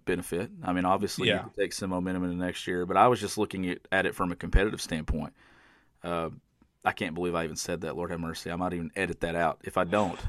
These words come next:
Speaker 1: apologize and nobody message me about it. That's probably the worst thing I've ever said in my three-year career covering Kentucky basketball, is that I just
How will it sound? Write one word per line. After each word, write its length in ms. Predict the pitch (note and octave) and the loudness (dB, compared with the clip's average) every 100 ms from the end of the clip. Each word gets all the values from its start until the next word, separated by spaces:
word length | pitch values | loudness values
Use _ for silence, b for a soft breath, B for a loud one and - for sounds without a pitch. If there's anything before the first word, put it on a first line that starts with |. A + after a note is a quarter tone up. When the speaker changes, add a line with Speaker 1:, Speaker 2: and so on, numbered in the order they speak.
| - | -6
Speaker 1:
apologize 580 | - G2+ G2+ G2 G2 F#2 | 6 8 10 8 6 4
and 120 | E2+ | 0
nobody 280 | F2+ F2+ F2 | 2 2 2
message 360 | F2+ F2 - | 0 -2 -4
me 80 | F2 | -8
about 180 | E2+ E2 | -4 -4
it. 40 | |
That's 140 | F2 - | -4 -2
probably 240 | A2+ A2 | 2 4
the 60 | F2+ | 4
worst 260 | E2+ E2+ | 2 0
thing 160 | F2 E2+ | 0 0
I've 80 | E2+ | 2
ever 140 | E2 | 2
said 360 | - F2+ E2+ D#2+ | 2 2 2 0
in 140 | F2 | 0
my 140 | E2+ E2 | 0 0
three-year 360 | F2 E2+ E2 | 0 0 0
career 420 | - E2 D#2+ D#2 b b b b b - | -2 0 0 0 b b b b b 0
covering 280 | F#2 E2+ | 2 2
Kentucky 280 | D#2 F2 E2 | -4 -6 -4
basketball, 580 | E2 D#2+ D#2 D2+ D2 E2+ - | 0 0 0 -4 -6 -6 -8
is 140 | F2 F2 | -6 -2
that 120 | F2 | 0
I 80 | E2+ | 0
just 240 | F2 | -2